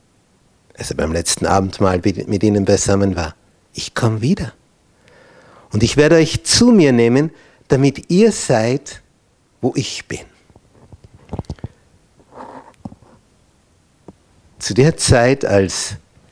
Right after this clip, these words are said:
Jesus ihnen das sagte, befinden sie sich hier in Jerusalem unter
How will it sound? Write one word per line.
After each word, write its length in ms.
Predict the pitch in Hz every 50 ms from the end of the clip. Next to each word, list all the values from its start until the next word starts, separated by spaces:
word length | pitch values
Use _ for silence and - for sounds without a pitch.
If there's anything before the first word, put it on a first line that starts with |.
| _ _ _ _ _
Jesus 460 | - - 107 123 139 - 160 131 -
ihnen 240 | 139 127 123 120 117
das 200 | 120 113 - -
sagte, 500 | - 120 117 123 - - - 151 170 156 - _ _ _ _ _ _ _ _ _ _ _ _ _ - - _
befinden 440 | - 139 120 151 185 214 214 190 165
sie 180 | - - 135
sich 260 | 123 120 120 110 92 -
hier 320 | 113 117 120 127 143 131 - _ _ _ _ _ _ _ _ _ _ _ _
in 120 | - 101
Jerusalem 720 | 104 104 107 110 113 107 120 120 120 127 127 131 131 131 - _ _ _ _ _ _ _ _ _ _ _ _ _ _ _ _ _ _ _ _ _ _ _ _ _ _ _ _ _ _ _ _ _ _ _ _ _ _
unter 560 | - 113 110 98 - - 120 113 110 107 98